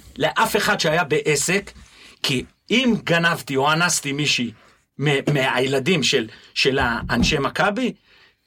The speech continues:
לתלות אותי בכיכר, אה, מלכי ישראל. אחרי שלושים שנה אתה מעז להגיד דבר-, מה, מה שאמרת?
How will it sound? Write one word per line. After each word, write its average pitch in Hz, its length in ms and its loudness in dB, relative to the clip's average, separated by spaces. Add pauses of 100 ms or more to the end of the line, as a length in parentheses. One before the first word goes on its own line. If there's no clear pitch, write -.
(160)
לתלות 180 360 2
אותי 202 180 0
בכיכר, 151 560 0
אה, 131 400 -2
מלכי 131 560 0
ישראל. 123 420 -2 (300)
אחרי 139 380 0
שלושים 196 360 2
שנה 185 300 2
אתה 180 100 2
מעז 180 300 2
להגיד 156 380 0 (380)
דבר-, 135 300 0
מה, 131 240 0
מה 151 160 2
שאמרת? 147 440 0